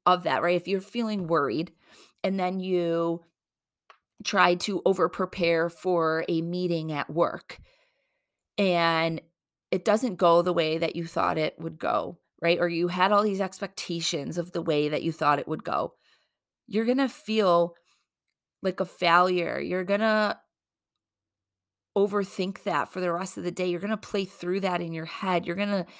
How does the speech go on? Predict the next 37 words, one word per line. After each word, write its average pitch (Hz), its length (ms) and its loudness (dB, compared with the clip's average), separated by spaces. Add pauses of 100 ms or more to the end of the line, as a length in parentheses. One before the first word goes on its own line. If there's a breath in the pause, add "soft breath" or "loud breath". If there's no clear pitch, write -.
(220 loud breath)
play 196 200 0
out 180 240 6
all 220 340 4
these 262 180 -2
different 240 360 -4
scenarios 196 680 0
of 165 140 -6
the 180 80 0
ways 196 640 2
it 196 140 -2
could 196 160 0
have 175 160 -2
went 156 380 0 (220 loud breath)
or 165 120 0
what 190 260 0
you 208 80 0
could 196 200 0
have 185 120 -4
said, 160 400 2 (2000)
instead 190 400 0
of 185 100 0
just 180 220 -4
saying, 165 260 0
"I 160 120 -2
felt - 320 4
really 165 240 0
worried," 151 480 0
or, 160 340 2 (720 soft breath)
"I'm 190 140 -2
not 196 180 4
fully 180 280 -2
happy 175 360 -2
with 165 140 -6
how 165 140 0
that 156 180 -2
presentation 170 800 -6
went. 147 200 -6